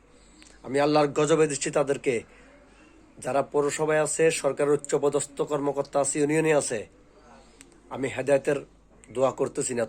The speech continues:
তোমাদের উপর আল্লাহর গজব পড়ুক। এত কিছু দেওয়ার পরও তোমরা যারা কাবিন খোঁজ করতেছো,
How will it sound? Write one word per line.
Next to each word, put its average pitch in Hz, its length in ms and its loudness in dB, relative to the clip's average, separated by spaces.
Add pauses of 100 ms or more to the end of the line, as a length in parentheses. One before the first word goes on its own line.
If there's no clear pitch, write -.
(160)
তোমাদের 175 360 4
উপর 160 180 2
আল্লাহর 147 280 4
গজব 143 320 2 (120)
পড়ুক। 131 440 0 (1200)
এত 131 200 -4
কিছু 135 280 -4
দেওয়ার 127 240 2
পরও 131 200 -2
তোমরা 127 300 -4
যারা 123 360 -2 (200)
কাবিন 123 320 0
খোঁজ - 240 -2
করতেছো, 107 420 -8